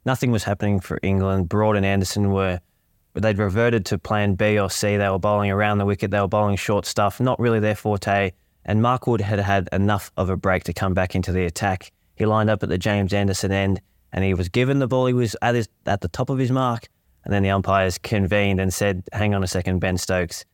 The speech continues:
It's too dark actually now for you to bowl your quick bowlers. And so if you wanna stay out here, you're gonna have to bowl a bit of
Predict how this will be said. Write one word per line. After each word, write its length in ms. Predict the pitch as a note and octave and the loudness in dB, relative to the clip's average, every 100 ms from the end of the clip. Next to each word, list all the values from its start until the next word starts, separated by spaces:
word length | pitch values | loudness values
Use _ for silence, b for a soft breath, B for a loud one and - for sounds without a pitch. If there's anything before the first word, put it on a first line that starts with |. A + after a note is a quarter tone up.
| _ | _
It's 100 | _ | _
too 180 | - D3+ | -2 2
dark 320 | A2+ A#2+ C#3+ | 4 2 0
actually 340 | A#2 G#2 - G2+ | -2 -2 0 0
now 240 | F#2+ F2 | 0 0
for 200 | E2+ - | -4 -2
you 120 | G2+ G2+ | 0 0
to 80 | |
bowl 220 | F2 G2 G#2+ | 2 2 2
your 120 | G2+ | 2
quick 260 | - G#2 | 0 -2
bowlers. 480 | - G2+ F#2+ F2+ F2+ - _ _ | 0 0 2 0 -2 -10 _ _
And 120 | - F#2 | -6 -2
so 200 | G#2 G2 | 0 2
if 200 | F#2+ - | 0 0
you 60 | |
wanna 180 | G2+ A2 | 0 0
stay 240 | - F#2 F#2 | 0 0 2
out 200 | F2+ G2+ | 0 0
here, 120 | F2+ | 0
you're 80 | F2 | 0
gonna 240 | G2 G2 | 0 0
have 180 | F#2 - | 0 -2
to 80 | E2 | -2
bowl 240 | E2+ E2+ | 0 0
a 40 | E2 | 0
bit 120 | |
of 100 | E2 | -2